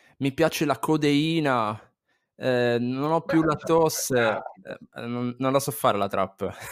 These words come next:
Speaker 2: No, bra-, no, bravi-, no, bravi-, hai proprio poi centrato anche il punto focale di solito della musica trap nel, in tre, in tre parole, cioè,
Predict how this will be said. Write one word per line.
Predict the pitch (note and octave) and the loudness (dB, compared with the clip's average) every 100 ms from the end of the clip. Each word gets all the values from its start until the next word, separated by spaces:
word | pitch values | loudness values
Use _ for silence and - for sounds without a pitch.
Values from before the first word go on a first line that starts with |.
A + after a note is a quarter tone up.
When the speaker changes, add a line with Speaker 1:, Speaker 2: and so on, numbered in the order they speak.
| - B2+ - - | -8 -6 -6 -4
Speaker 2:
No, | G3+ F#3+ | 2 4
bra-, | E3 - | 4 4
no, | C#4 A3 | 4 4
bravi-, | - G#2 F3+ F3 | 2 -4 -6 -4
no, | F3 D#3 | -2 -2
bravi-, | C3+ - | 0 0
hai | F#3 F#3+ | 2 4
proprio | A#3 C4+ C4 | 4 4 2
poi | G3+ G#3+ | 0 0
centrato | G#3 F#3+ G#3+ G#3+ G3+ | 0 2 2 4 2
anche | G#3 G#3 G3+ | 0 2 0
il | F3 | 0
punto | G3 G3+ F#3+ | -4 -4 -4
focale | F#3 F#3+ F#3+ F#3+ | -4 -2 -2 -2
di | D#3 | -4
solito | F#3+ F#3 F3+ | -4 -4 -4
della | E3 D#3 | -4 -2
musica | D#3+ E3 E3 C#3+ | -4 -8 -4 -2
trap | - E3+ - C3 | 0 -2 -2 -4
nel, | C3 C3 B2+ A#2+ | -2 2 4 4
in | C3 | 2
tre, | C3 D#3 | 0 0
in | D3+ | 2
tre | E3+ | 2
parole, | F3 D#3+ D3+ D#3 A#2+ - | 2 4 4 4 2 0
cioè, | - | -2